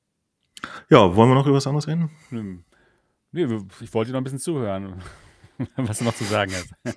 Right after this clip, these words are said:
Speaker 2: <laughs>
Speaker 1: Eigentlich... Äh, ich hatte ja letztes Mal schon alles gesagt. Erzähl dir mal heute. Es tut mir leid, ich weiß auch nicht, warum ich immer über V R reden möchte.
Speaker 2: <laughs>
Speaker 1: Irgendwie denke ich auch wirklich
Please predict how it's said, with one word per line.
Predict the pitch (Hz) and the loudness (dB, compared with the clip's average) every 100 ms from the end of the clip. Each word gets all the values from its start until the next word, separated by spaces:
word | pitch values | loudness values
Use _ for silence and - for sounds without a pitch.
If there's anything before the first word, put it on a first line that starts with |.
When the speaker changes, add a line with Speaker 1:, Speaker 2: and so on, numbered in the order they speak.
| - | -12
Speaker 2:
<laughs> | 104 _ - - _ _ 240 214 | -20 _ -20 -20 _ _ -8 -6
Speaker 1:
Eigentlich... | - 92 95 - | -4 -4 -4 -4
Äh, | 82 73 - _ - - - _ _ - - _ _ - - - - - | -4 -4 -8 _ -20 -20 -20 _ _ -20 -20 _ _ -20 -20 -20 -20 -10
ich | - | -2
hatte | 95 90 | 2 4
ja | |
letztes | 80 - - | 2 0 -6
Mal | 71 | -8
schon | - | -8
alles | 73 - | -10 -10
gesagt. | 76 71 - - - | -10 -10 -12 -20 -12
Erzähl | - - 76 | -8 -6 -6
dir | 69 | -6
mal | 78 | -8
heute. | 80 - 87 - - | -10 -12 -16 -14 -10
Es | 104 | -6
tut | - 85 101 | -6 -4 2
mir | 98 | 4
leid, | 92 87 | 4 4
ich | - | 2
weiß | 98 98 | 2 4
auch | 101 | 4
nicht, | 98 | 4
warum | 95 | 4
ich | 90 | 2
immer | 90 | 2
über | 87 85 | 2 0
V | 87 | -2
R | 82 90 | -2 -2
reden | 82 90 73 | -2 -2 -2
möchte. | 71 - - 78 110 - 123 | -4 -6 -8 -6 -4 -2 -2
Speaker 2:
<laughs> | - 110 | -2 2
Speaker 1:
Irgendwie | 98 101 110 | 2 2 2
denke | 95 101 151 | 2 4 4
ich | 127 117 | 2 2
auch | 107 | 2
wirklich | 120 135 110 | 2 0 -4